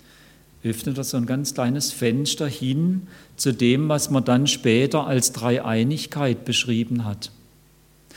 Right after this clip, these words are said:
Auch so ein holpriger Versuch, das Geheimnis irgendwie zu beschreiben, was man eigentlich nicht beschreiben kann. Und diese Dreieinigkeit, das ist diese Lebensgemeinschaft der Freude.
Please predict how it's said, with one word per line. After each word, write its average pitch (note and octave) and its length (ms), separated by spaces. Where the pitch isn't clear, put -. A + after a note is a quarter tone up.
Auch C#3+ 220
so F3+ 180
ein D#3 160
holpriger D3+ 480
Versuch, E3 800
das C#3 200
Geheimnis D3+ 640
irgendwie E3+ 680
zu F3 140
beschreiben, D3+ 680
was D3 180
man D3 120
eigentlich B2+ 300
nicht A#2 200
beschreiben A2 580
kann. G2+ 280
Und A#2 120
diese D#3+ 180
Dreieinigkeit, D#3+ 1300
das B2+ 340
ist C#3+ 380
diese C#3 220
Lebensgemeinschaft A#2+ 1200
der A#2 80
Freude. A2 580